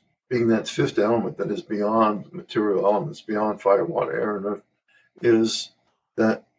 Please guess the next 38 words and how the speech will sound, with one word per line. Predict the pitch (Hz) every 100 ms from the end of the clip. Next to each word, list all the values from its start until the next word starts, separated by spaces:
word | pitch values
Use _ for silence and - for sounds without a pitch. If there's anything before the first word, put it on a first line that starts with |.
| _
the | 117
hidden | 117 127 123 117
soul | - 135 104
that | 98 -
we |
can't | 110 113 107
really | - 113 104
put | 117 101
our | 101
finger | 123 123 127 165
on, | - _ _ _ _ _ -
but | 101
it's | 101
very | 117 113 110
present, | - 123 113 101 101
and | 101
it's | 92
a | 87 131
very | 156
powerful | - 120 113 117 - -
force | - - 113 -
in | - -
alchemy. | - _ - _ _ _ _ 123
Not | 135
only | 143 139 123 110
do | - 107
we | 135 156
have | 156 -
souls, | - - - - - -
every | 127 147 131 - _ -
single | - 135 131 113 113
thing | - 120 117 131
in | 180
the | 104
universe | 110 135 - -
has | - 101 120
a |
soul. | - 165 -